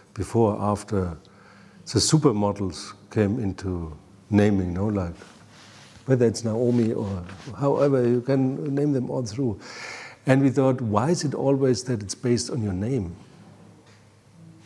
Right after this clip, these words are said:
No? If you would take the built environment serious, then it should be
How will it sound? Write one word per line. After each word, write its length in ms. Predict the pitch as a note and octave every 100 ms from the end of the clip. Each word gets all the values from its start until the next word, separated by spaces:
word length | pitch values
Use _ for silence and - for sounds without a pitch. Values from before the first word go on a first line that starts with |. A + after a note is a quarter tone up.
| -
No? 260 | A#2+ F#3+ G#3 - - - - - - - - - - -
If 260 | E3 G3+ F3+
you 100 | D#3
would 220 | C#3+ -
take 340 | D3 D3 C#3+
the 60 | C3
built 220 | A#2+ D3
environment 560 | C#3+ B2 B2+ B2+ B2 G#2+
serious, 420 | D3 F3 C3+ B2
then 140 | C3+ C#3
it 120 | -
should 200 | C3+ -
be 340 | C3+ B2 A2+